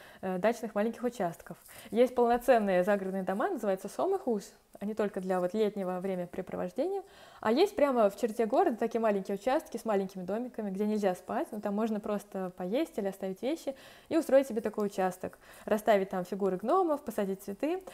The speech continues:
и приезжать туда. Или приходить пешком, потому что иногда этот садик может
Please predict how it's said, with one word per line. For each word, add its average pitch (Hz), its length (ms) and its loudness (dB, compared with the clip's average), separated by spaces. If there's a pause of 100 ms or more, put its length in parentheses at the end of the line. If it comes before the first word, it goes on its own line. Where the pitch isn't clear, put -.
(160)
и 269 120 -2
приезжать 208 440 0
туда. 180 300 -4
Или 240 160 0
приходить 240 420 0
пешком, 269 440 2
потому 196 220 -4
что - 140 -10
иногда 202 380 0
этот 202 200 -4 (120)
садик 226 440 2
может 220 240 -2